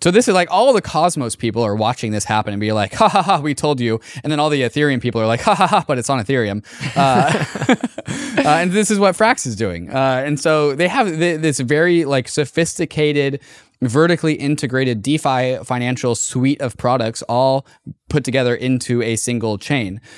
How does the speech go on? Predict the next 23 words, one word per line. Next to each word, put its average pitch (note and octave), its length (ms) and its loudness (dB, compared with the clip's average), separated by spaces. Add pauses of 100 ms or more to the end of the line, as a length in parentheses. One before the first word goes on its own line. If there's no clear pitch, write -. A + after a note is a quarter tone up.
(140)
Uh, A#2+ 200 2
I B2+ 60 -2
thought, E3+ 180 0
thought D3 180 0
this C#3 140 -4
picture F#3+ 300 -2
was C3 140 0
actually B2+ 300 -2
pretty, B2+ 380 -2
um, G#2+ 380 -4 (260)
illustrative D#3 540 0
of A#2 140 -4
what B2 140 0
they B2 80 -2
were A#2 80 2
doing. B2 220 -2
I A#2 40 -2
think A#2 160 -4
if G#2+ 60 -6
you A#2 60 -2
wanna A2+ 140 -2
scroll A2 280 -2
down. G#2+ 320 -2